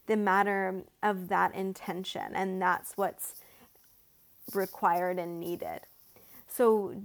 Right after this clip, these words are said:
don't let it be overly complicated, but if you can, set up sacred space for yourself.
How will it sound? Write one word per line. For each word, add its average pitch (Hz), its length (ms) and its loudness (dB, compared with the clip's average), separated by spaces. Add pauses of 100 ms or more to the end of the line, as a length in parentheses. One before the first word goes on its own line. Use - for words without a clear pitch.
(140)
don't 247 300 0
let 226 140 2
it 208 120 -2
be 202 160 -2
overly 190 460 0
complicated, 196 960 -4
but 240 140 0
if 277 180 -4
you 254 140 -4
can, 240 600 -8
set 269 240 -8
up 294 160 -8
sacred 247 460 -2
space 226 400 -4
for - 140 -6
yourself. - 760 -4